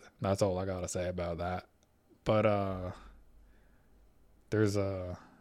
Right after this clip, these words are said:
my buddy sent me an article today. It's about a seed bot. It's like a little seed robot. It kinda looks like a baby seal, kinda. It's got these little, like, flippers on it to help it go through the, uh, to go through this, like, the desert.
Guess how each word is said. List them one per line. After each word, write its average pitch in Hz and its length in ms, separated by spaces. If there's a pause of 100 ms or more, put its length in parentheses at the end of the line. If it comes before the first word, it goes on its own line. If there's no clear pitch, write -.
(300)
my 95 100
buddy 123 280
sent 123 220
me 113 80
an 107 80
article 98 300
today. 95 260
It's 95 300
about 95 260
a 95 60
seed 101 380
bot. 104 320 (180)
It's - 120
like 104 80
a 92 60
little 98 200
seed 101 360
robot. 98 500 (1120)
It - 80
kinda 127 220
looks 120 220
like 117 120
a 110 60
baby 107 380
seal, 107 340
kinda. 107 320
It's 104 100
got 92 180
these 101 140
little, 98 220
like, 90 260
flippers 101 420
on 104 180
it 101 80
to 104 60
help 98 240
it 95 80
go 98 180
through 101 280
the, 95 220
uh, 87 220 (1400)
to - 60
go 101 180
through 98 260
this, - 360
like, 98 200
the 98 80
desert. 101 420